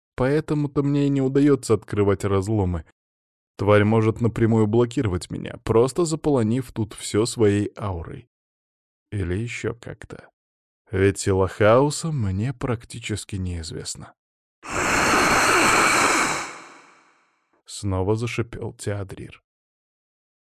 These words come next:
И в моей голове промелькнули смутные образы его мыслей. Связь снова обрушилась, и понять их было тяжело. Но когда до меня дошло, было уже поздно.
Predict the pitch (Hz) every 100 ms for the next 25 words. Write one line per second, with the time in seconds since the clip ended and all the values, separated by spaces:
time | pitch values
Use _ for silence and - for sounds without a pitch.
0 | _ - 135 139 147 147 147 139 120 127
1 | 143 143 156 117 117 113 113 113 135 123
2 | 117 - 113 110 - 120 107 98 107 95
3 | 104 107 107 110 98 - - - _ _
4 | _ _ _ _ _ _ _ _ _ _
5 | _ - - 104 98 - 117 92 - -
6 | 101 117 123 113 - - - - 120 -
7 | 90 87 - - - 101 - - 95 101
8 | - _ _ _ _ - 101 107 117 120
9 | 120 110 110 110 113 - 135 113 113 113
10 | 104 110 117 95 90